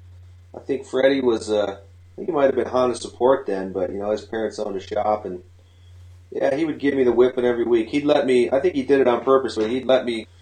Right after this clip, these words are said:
win for about, you know, five, five laps of the race, and then, you know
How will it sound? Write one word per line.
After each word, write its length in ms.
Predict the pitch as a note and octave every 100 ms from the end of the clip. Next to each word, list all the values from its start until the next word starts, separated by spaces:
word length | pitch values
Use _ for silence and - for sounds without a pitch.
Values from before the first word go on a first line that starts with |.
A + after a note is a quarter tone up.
| -
win 280 | A#2+ B2+ C3+
for 100 | B2
about, 320 | A2 A2 G#2+
you 80 | A#2
know, 100 | A2
five, 280 | A2 B2 A#2+
five 260 | C3 C3 A#2
laps 360 | B2 B2+ -
of 80 | A#2+
the 80 | G#2+
race, 400 | A2 A#2 B2 B2
and 120 | G#2+
then, 300 | G#2+ G#2 G2 - - - - - - -
you 100 | A2+
know 320 | G2+ G#2 G#2+